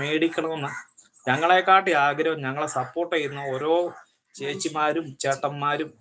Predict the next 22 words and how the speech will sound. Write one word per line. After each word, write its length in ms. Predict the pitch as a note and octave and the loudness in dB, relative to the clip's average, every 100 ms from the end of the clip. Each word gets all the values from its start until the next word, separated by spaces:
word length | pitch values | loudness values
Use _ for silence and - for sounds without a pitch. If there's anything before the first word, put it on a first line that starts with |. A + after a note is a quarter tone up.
| - | -12
കുഞ്ഞനിയന്മാരും 760 | C#3 D3 C#3 D3 D3 D3 C#3+ B2+ | -8 -6 -6 -8 -6 -6 -6 -6
അമ്മമാരും 500 | C3 C#3 C#3 D3 C#3+ C3 | -6 -6 -6 -4 -2 -4
അച്ഛന്മാരൊക്കെ 680 | B2+ C#3 C#3 C#3 C3+ - F3 | -4 -6 -4 -4 -6 -2 -2
ഉണ്ട്. 160 | C3+ A#2 _ _ _ - - _ - A2+ | -2 -10 _ _ _ -20 -20 _ -14 -10
അവർക്ക് 280 | C#3+ D#3 E3+ | -8 0 0
വേണ്ടി 140 | E3+ D3+ | 0 -4
ഞങ്ങൾ 140 | D#3 C3+ | -4 -4
വീഡിയോ 220 | C#3 C#3+ C#3 | -4 -6 -4
ചെയ്യും. 240 | B2 A#2 - _ _ _ _ | -4 -4 -8 _ _ _ _
ഞങ്ങളെ 280 | B2 B2 D#3 D3+ | -12 -4 -4 0
കളിയാക്കി 380 | C#3 D#3 D3+ D3 C3+ | 0 2 0 0 -2
നാട്ടുകാര്, 400 | C#3 D3 C#3 A#2 - - - - | 0 0 -2 -2 -14 -20 -18 -8
ഞങ്ങളുടെ 260 | C3+ D#3+ F3 | 0 2 4
പകുതി 300 | - D#3 F3+ G3+ | 4 4 2 4
വീഡിയോ 200 | F#3 F#3 F#3 | 6 6 4
കാണുന്ന 260 | E3 D#3+ D#3+ D3 | 0 -2 -2 -2
ഞങ്ങളുടെ 220 | D3 D3+ | -2 -2
നാട്ടുകാരാ. 440 | C3+ C3 D3 B2 - - - _ - - | -2 -2 0 0 -4 -10 -18 _ -20 -10
അത് 80 | C3+ | -6
ഞങ്ങൾക്കറിയാം. 480 | C#3+ D3 D3 C3 A2+ _ - - - | -6 -6 -6 -4 -6 _ -20 -20 -8
ഞങ്ങൾക്ക് 540 | B2 C#3+ D3+ - - E3+ E3 D3 | -4 -2 -2 -2 2 4 4 2
ഞങ്ങളെ 260 | C3+ D3+ | 2 2